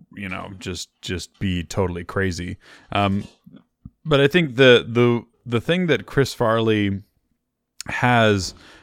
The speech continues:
that you're touching on is, um, this thing that actually I didn't, I don't think I really noticed it when we were watching the movie, but,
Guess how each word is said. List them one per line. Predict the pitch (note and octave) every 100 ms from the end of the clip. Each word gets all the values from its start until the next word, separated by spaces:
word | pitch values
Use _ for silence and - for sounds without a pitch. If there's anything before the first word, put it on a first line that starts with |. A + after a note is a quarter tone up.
| _
that | A2 G#2
you're | A2 A2 G#2+ G2+
touching | - C#3 C3 B2+
on | G2 F#2 F#2 F2+ F2 - - _ -
is, | A2+ A2 G#2+ F2+ - _ _ _ _ _ -
um, | A#2 A2+ A2+ A2 A2 G#2+ G2+ - _ _ _ _ _ _ _ _ _ -
this | C3 C3 -
thing | E3
that | C3+
actually | A#2+ D#3 - D#3+
I | A2
didn't, | D3+ A3+ - B2
I |
don't | F#3 A#3
think | A3+
I | D#3
really | D3 C#3
noticed | A#2 A2+ C#3 B2+ -
it | G2+
when | G2+ G#2 G#2
we | G2+
were | G2 F#2
watching | G2 A#2 A2+ G2
the |
movie, | F#2 F#2 F#2+
but, | F2 F2+